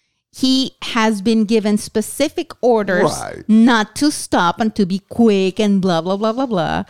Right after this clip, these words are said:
Speaker 2: Yeah, but
Speaker 1: You
Speaker 2: this
Speaker 1: know?
Speaker 2: guy don't care, really.
Speaker 1: Uh-huh.
Speaker 2: You know, he's a veteran. I mean, he gets guns pulled on him. And the funny thing about it is the impression I got in the beginning of this movie,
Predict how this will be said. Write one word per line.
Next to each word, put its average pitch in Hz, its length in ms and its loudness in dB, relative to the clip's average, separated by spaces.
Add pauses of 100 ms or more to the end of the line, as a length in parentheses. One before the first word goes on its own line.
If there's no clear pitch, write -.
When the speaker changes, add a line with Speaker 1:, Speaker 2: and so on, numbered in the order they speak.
(100)
Speaker 2:
Yeah, 226 100 0
but 226 160 -2
Speaker 1:
You 196 60 2
Speaker 2:
this 196 160 2
Speaker 1:
know? 180 60 0
Speaker 2:
guy 151 240 2
don't 107 340 -2
care, 82 360 -4 (280)
really. 64 420 -10 (280)
Speaker 1:
Uh-huh. 339 420 2 (520)
Speaker 2:
You 147 120 0
know, 139 140 4
he's 156 240 2
a 147 60 4
veteran. 135 800 4
I 131 80 2
mean, 135 220 0
he 156 120 0
gets 127 280 -2
guns 117 520 0
pulled 120 380 0
on 110 280 2 (300)
him. 95 120 -12 (500)
And 233 180 0
the 233 60 0
funny 285 380 -4
thing 214 300 -2
about 147 460 2
it 113 240 -4
is 120 320 -2
the 135 140 0
impression 165 640 -2
I 143 180 2
got 127 380 0
in 117 80 -6
the 107 60 0
beginning 123 500 -2
of 123 140 -4
this 120 240 -4
movie, 120 520 -2